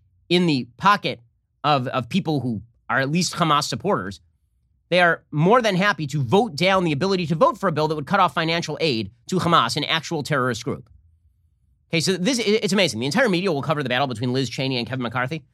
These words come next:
but nobody in the media really sees fit to cover the internal battle happening inside the Democratic Party on whether to embrace Hamas or whether to not embrace Hamas. And that seems like a major battle because Joe Biden is wavering, right? He is right on the line. So, for example, Joe Biden,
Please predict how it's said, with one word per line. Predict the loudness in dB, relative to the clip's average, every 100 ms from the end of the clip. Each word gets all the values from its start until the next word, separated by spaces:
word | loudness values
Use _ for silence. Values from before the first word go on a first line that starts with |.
| -2
but | 4
nobody | 4 4
in | 0
the |
media | 0 -2 -4 -2
really | -2 -2
sees | -2 -8
fit | -2 -2 -2 -8
to | -4
cover | 2 2 2
the | -2
internal | -2 -2 -4
battle | -2 0 0
happening | -2 -2 -4
inside | -2 -4
the | 0
Democratic | -2 0 -2 0
Party | 0 0 -2 -8 _
on | 0 2
whether | 2 2
to | -2
embrace | 0 0 0
Hamas | 0 4 4 2 -8 _ _
or | 0
whether | 2 2 2
to | 2
not | 4 4
embrace | -2 -4 -6
Hamas. | -6 -6
And | -4
that | -2
seems | 0 -2
like | 0
a |
major | -2 -2 -4
battle | -6 -6 -10 _ _ _ -4
because | 0 2
Joe | 4
Biden | 4 2 0
is | -2
wavering, | -4 -4 -4 -4
right? | -4 -6 -8
He | -4
is | -2
right | 2 2 2
on | -2
the | 0
line. | 0 0 -2
So, | -6
for | -4
example, | -2 -2 -2
Joe | -4 0
Biden, | 2 0 -2